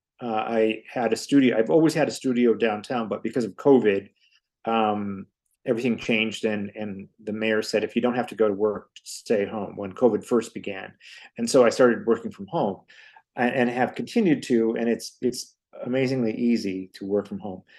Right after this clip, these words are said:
But, um, back then, uh, the word was out that there was gonna be this en-, enorm-, enormous celebration in Grant Park, which was not far from where my studio was.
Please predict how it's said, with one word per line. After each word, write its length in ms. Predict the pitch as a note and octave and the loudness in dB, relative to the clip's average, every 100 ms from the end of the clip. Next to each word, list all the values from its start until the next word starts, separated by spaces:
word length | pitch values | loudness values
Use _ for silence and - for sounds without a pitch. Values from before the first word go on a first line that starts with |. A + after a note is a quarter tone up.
| - _ - | -20 _ 2
But, 420 | B2+ A#2+ - - | 4 4 2 0
um, 500 | A#2 A2+ G#2+ G#2 G2+ _ _ | 2 2 0 -4 -12 _ _
back 240 | C3+ D#3+ - | 0 0 2
then, 540 | C3+ C3 F#2+ A2 C3 _ - _ - | 2 4 0 -6 -10 _ -20 _ -2
uh, 720 | A#2 A2+ A2 G#2+ G2+ G2+ G2 - | 4 6 6 4 2 0 0 0
the 60 | |
word 260 | A#2 D3+ E3 | 6 8 8
was 160 | D3 | 6
out 280 | C#3 A#2+ A#2+ | 4 4 4
that 140 | A#2 - | 2 0
there 120 | A2 | 0
was 240 | G#2+ G2+ | -2 -4
gonna 160 | - G#2+ | -6 -6
be 100 | G2 | -6
this 180 | G2+ A2+ | -6 -6
en-, 180 | C3 A#2+ | -4 -2
enorm-, 640 | C3 C3 B2+ C3 C3 B2+ | -2 -2 2 2 2 0
enormous 520 | B2+ C#3+ E3 C3+ - | 0 4 4 4 2
celebration 800 | C3 A2+ G#2+ G#2 G2+ A2 G2+ G2 _ - _ | 4 4 4 2 -2 -8 -10 -14 _ -20 _
in 100 | A#2+ | -4
Grant 300 | A2+ A#2 G2+ | 0 0 -2
Park, 340 | - A2+ G2 A2 | 0 0 0 -4
which 160 | G2+ | -6
was 100 | G2+ | -4
not 260 | A#2+ A2 - | -4 -4 0
far 160 | G#2+ | 0
from 200 | G2+ G#2+ | 0 -4
where 140 | G#2 G2 | -6 -4
my 120 | G2 | -6
studio 400 | - - A#2 G#2 - - | -6 -4 -2 -2 -6 -10
was. 240 | A1+ - | -10 -10